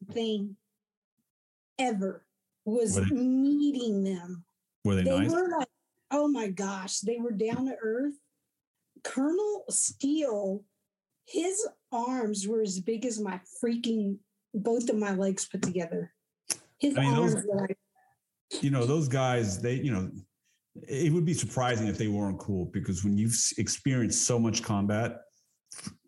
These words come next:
Speaker 2: for you to be a, a asshole, it'd be really weird, because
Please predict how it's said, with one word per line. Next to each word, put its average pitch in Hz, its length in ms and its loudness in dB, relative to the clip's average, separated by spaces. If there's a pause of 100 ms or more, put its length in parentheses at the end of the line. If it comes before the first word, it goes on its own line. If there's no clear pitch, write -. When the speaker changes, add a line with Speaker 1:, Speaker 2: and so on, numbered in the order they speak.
Speaker 2:
for - 120 4
you 117 120 6
to 123 80 4
be 113 140 4
a, 92 240 0
a 90 80 2 (160)
asshole, 110 540 2
it'd 90 260 0
be 135 100 2
really 127 320 4
weird, 92 420 2
because 87 560 -2